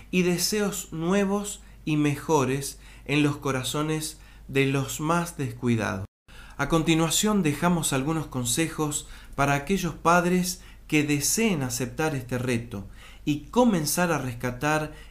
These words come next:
el culto familiar. En primer lugar, como padres deberíamos buscar a Dios con un espíritu de arrepentimiento. Arrepentirse de no haber o dejar de haber hecho el culto familiar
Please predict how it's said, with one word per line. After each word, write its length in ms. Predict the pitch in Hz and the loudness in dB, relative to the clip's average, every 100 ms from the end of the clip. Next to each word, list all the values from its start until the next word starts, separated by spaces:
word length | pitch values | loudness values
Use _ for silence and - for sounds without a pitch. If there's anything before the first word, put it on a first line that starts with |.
| - | -4
el 260 | 120 117 | 0 0
culto 420 | 117 143 139 127 120 | 0 -2 -2 -2 -6
familiar. 720 | 117 110 107 104 98 - - - - - - - | -4 -6 -6 -6 -8 -10 -18 -20 -20 -20 -20 -8
En 160 | 123 120 | -4 0
primer 340 | 135 143 160 | 0 2 2
lugar, 540 | 147 135 151 180 180 180 - - - | 0 0 2 2 2 -6 -18 -20 -4
como 400 | 139 143 147 151 | 0 2 2 2
padres 640 | 185 202 180 147 117 - - - | 2 4 2 0 -2 -10 -16 -14
deberíamos 520 | 147 160 208 226 202 156 | -4 0 2 2 0 -2
buscar 580 | 135 - 175 185 180 - - - | -6 -2 0 0 -2 -14 -20 -8
a 120 | 135 | -4
Dios 640 | 135 139 180 240 240 - - - | -4 0 4 4 2 -4 -8 -4
con 220 | 147 175 | 0 2
un 140 | 220 | 2
espíritu 520 | 165 - 170 170 147 | 0 -2 -4 -4 -4
de 120 | 131 127 | -4 -2
arrepentimiento. 1000 | 120 117 120 117 120 120 110 98 - - - - - - - - | -2 -2 -2 0 0 2 0 -2 -10 -16 -18 -20 -20 -18 -18 -4
Arrepentirse 800 | 135 156 160 165 170 247 240 202 | 0 2 2 0 2 0 2 0
de 140 | 156 | 0
no 160 | 147 175 | 0 0
haber 500 | 165 175 240 262 - - - | 0 2 2 2 -8 -20 -6
o 120 | 147 | -2
dejar 460 | 151 147 - 196 202 | 0 -2 0 0 0
de 80 | 147 | -2
haber 260 | 131 139 | -2 0
hecho 260 | 156 156 143 | 0 -2 -4
el 120 | 123 | -6
culto 340 | 117 147 139 120 | -4 -6 -4 -6
familiar 720 | 120 117 117 110 98 104 | -2 2 2 2 -2 -6